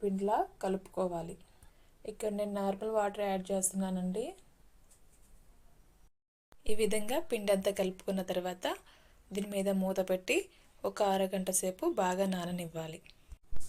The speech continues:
అరగంట అయిందండి, చూడండి పిండి అంతా బాగా నానింది. ఇప్పుడు దీన్ని కొంచెం కొంచెం తీసుకొని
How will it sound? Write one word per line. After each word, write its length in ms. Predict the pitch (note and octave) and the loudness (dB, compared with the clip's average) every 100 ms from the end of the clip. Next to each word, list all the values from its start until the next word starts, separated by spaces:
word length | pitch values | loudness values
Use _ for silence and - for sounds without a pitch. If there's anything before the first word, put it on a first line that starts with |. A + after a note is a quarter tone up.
| - G3+ | 2 0
అరగంట 320 | G3 G3+ G3 G3+ | 0 -2 -2 -2
అయిందండి, 480 | G#3+ G#3 G3+ G#3 D#4 - - - - - - - - - - | -2 -4 -4 -4 -6 -8 -20 -20 -20 -20 -20 -20 -20 -20 -12
చూడండి 380 | G3 F#3+ G3 A#3+ - | -6 -2 -2 -4 -4
పిండి 180 | G#3 G3 | -2 -2
అంతా 160 | F#3+ F#3 | -4 -2
బాగా 140 | F#3 F#3+ F#3 | -2 -2 -2
నానింది. 400 | F#3 F#3+ F#3 E4 - - - - - - - - - - - - - - | -2 0 -2 -4 -10 -20 -20 -20 -20 -20 -20 -20 -20 -20 -20 -20 -20 -14
ఇప్పుడు 180 | F#3+ G3+ F#3+ | -6 -4 -2
దీన్ని 160 | F#3 F#3+ | -4 -2
కొంచెం 260 | G3 G3 G#3 G#3 | -4 -4 -4 -4
కొంచెం 240 | G3 G3 F#3+ | -4 -4 -2
తీసుకొని 360 | F#3+ - G3 | -4 -6 -8